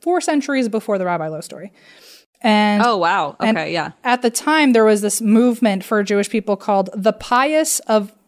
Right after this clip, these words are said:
Speaker 1: Ashkenazi, which,
Speaker 2: Mm-hmm.
Speaker 1: fun fact, twenty-three and me tells me that
Speaker 2: Yep.
Speaker 1: I am forty-nine percent Ashkenazi.
Speaker 2: Nice. I am only ten percent. <laughs>
Speaker 1: <laughs> Oh, forty-nine. No, I'm fifty-one, and then I'm forty-nine percent my dad. So I'm technically more mom than dad, which is fun.
Speaker 2: <laughs>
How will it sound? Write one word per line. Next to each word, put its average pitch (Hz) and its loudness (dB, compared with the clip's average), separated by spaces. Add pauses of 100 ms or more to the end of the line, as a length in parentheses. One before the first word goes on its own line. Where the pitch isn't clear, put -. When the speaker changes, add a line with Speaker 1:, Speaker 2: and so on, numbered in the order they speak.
(280)
Speaker 1:
Ashkenazi, 185 -4
which, 226 0 (100)
Speaker 2:
Mm-hmm. 190 -8
Speaker 1:
fun 339 2
fact, 214 -2 (100)
twenty-three 247 -6
and 226 -4
me 170 -8
tells 180 -8
me 185 -8
that 185 -8
Speaker 2:
Yep. 190 0
Speaker 1:
I - -4
am 190 -4 (340)
forty-nine 262 -2
percent 190 -10
Ashkenazi. 208 -8
Speaker 2:
Nice. 220 -4
I 226 0
am 233 -2
only 220 -4 (120)
ten 220 -4
percent. - -4
<laughs> - 2
Speaker 1:
<laughs> - - (600)
Oh, 262 2 (100)
forty-nine. 294 0
No, 269 4
I'm 226 2
fifty-one, 262 2
and 202 2
then 214 0
I'm 208 -2 (240)
forty-nine 247 2
percent 240 0
my 196 -4
dad. 185 0
So - -2
I'm 208 -2
technically 311 -2
more 214 0
mom 190 -4
than 185 -6
dad, 160 -6
which 160 -14
is 160 -14
fun. - -12
Speaker 2:
<laughs> - -20